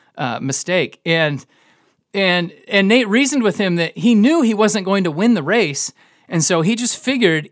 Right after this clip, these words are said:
he would, he would enjoy being in first place as long as he could because, you know, running the whole race in fiftieth place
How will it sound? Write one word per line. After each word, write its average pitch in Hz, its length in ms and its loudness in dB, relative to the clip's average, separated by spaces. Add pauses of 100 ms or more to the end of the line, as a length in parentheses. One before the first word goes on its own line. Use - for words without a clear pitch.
(100)
he 196 220 -2
would, 170 440 -2 (560)
he - 160 -4
would 208 140 2
enjoy 180 440 0
being 190 240 0
in 180 80 0
first 196 300 -4
place 196 300 0
as 160 120 -4
long 175 220 2
as 180 80 -2
he 151 100 -4
could 165 440 0
because, 143 460 -6 (300)
you 247 80 -4
know, 127 100 -4
running 160 340 -2
the 147 80 -4
whole 151 340 -4
race 147 440 -6
in 123 180 -6
fiftieth 123 640 -10
place 120 420 -10